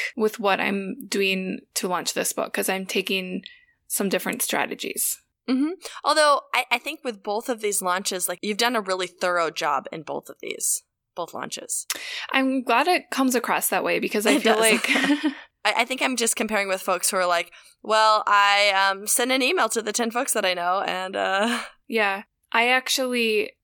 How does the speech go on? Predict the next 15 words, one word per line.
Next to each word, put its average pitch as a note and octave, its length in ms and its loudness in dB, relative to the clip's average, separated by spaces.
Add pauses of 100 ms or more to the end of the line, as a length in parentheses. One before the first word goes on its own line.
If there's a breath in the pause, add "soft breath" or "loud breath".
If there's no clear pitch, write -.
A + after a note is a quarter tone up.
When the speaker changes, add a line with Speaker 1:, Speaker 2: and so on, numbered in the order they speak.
(140)
Speaker 1:
have G3+ 360 -2 (220)
a G#3 80 0
lot, G3 400 -2
well, A3 260 2 (400 loud breath)
there's A#3 300 0
one A3+ 260 -2
author A#3 280 2
in G#3 100 0
particular, G3 480 -2
my F#3+ 140 -2
friend F#3+ 260 -4
Summer F#3 300 -6
Kennard, F3+ 520 -4 (160)
who, F#3 300 -4
um, - 460 -6